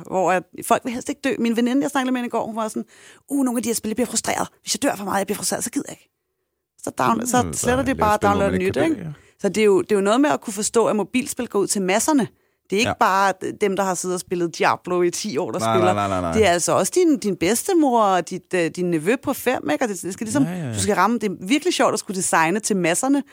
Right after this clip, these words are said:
Speaker 1: frem for en målgruppe, som man altid har været vant til, ikke? Altså.
Speaker 2: Ja, det er meget sejt.
Speaker 1: Ja.
Speaker 2: Altså, jeg kan da se, min, øh, min, øh, gamle mor og hendes mand, de spiller jo, øh, Hay Day på tablet.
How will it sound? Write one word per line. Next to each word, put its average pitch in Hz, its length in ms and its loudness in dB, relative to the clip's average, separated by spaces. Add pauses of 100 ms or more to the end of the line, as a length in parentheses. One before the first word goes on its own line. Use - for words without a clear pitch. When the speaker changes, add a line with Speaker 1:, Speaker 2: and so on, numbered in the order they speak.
(220)
Speaker 1:
frem - 160 2
for 208 100 -2
en 196 100 0
målgruppe, 220 500 0
som 196 120 -2
man 170 140 0
altid 214 260 0
har 196 80 0
været 165 140 0
vant 165 200 -2
til, 294 200 -4
ikke? 311 120 -6 (100)
Altså. 202 260 -4
Speaker 2:
Ja, 196 80 -4 (140)
det 151 60 -12
er 185 40 -10
meget 240 240 -10
sejt. - 300 -14 (120)
Speaker 1:
Ja. 220 180 4
Speaker 2:
Altså, 113 180 -4
jeg 107 120 -2
kan 104 80 -2
da 87 80 -4
se, 208 280 -4
min, 131 380 -2
øh, 76 480 -2
min, 90 260 -6
øh, 55 840 -6
gamle 143 240 -2
mor 139 120 2
og 127 60 2
hendes 139 240 -2
mand, 123 200 -4
de 143 100 -6
spiller 135 260 -2
jo, 85 360 0
øh, 71 240 -2
Hay 113 240 -2
Day 117 160 -2
på - 80 -6
tablet. 107 460 -4